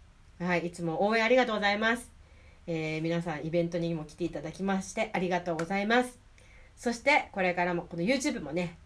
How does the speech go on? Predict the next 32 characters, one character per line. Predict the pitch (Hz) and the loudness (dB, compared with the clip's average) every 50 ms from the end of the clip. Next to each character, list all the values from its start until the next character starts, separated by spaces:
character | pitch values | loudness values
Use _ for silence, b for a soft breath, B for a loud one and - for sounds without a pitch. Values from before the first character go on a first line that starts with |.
| - - | -14 -6
ぜ | - 190 | -6 -4
ひ | 180 175 185 160 - - - | -2 -2 -4 -4 -4 -6 -12
よ | 143 139 | -12 -8
ろ | 143 151 | -8 -8
し | - | -6
く | - 170 | -4 -2
お | 165 | 0
願 | 170 175 175 175 180 | 0 0 2 0 0
い | 175 | -2
し | 175 190 | -2 0
ま | 202 226 262 277 | 2 2 2 2
す。 | - - - b b b b b b b b b b b b | 0 -8 -16 b b b b b b b b b b b b
は | - 226 240 | 2 2 4
い、 | 214 - | 4 4
コ | - 233 | 0 0
メ | 233 220 214 | 0 2 2
ン | 208 214 | 0 0
ト | 214 208 | -2 2
も | 226 247 262 247 - - - - - - - - - | 4 6 6 4 4 -2 -8 -18 -20 -20 -20 -20 2
ぜ | - 226 285 | 4 4 4
ひ | 254 262 | 6 4
ぜ | 220 240 240 | 4 4 4
ひ | 233 247 202 180 - - - - - - - - - - | 4 2 2 0 0 -2 -8 -16 -20 -20 -20 -20 -6 -2
お | 180 | 2
待 | 190 202 190 208 | 2 2 2 0
ち | 196 | -4
し | 190 | -2
て | - 196 | 0 0
お | 190 | 0
り | 190 190 | 2 2
ま | 190 196 208 | 0 0 -2
す。 | 208 - | -2 -8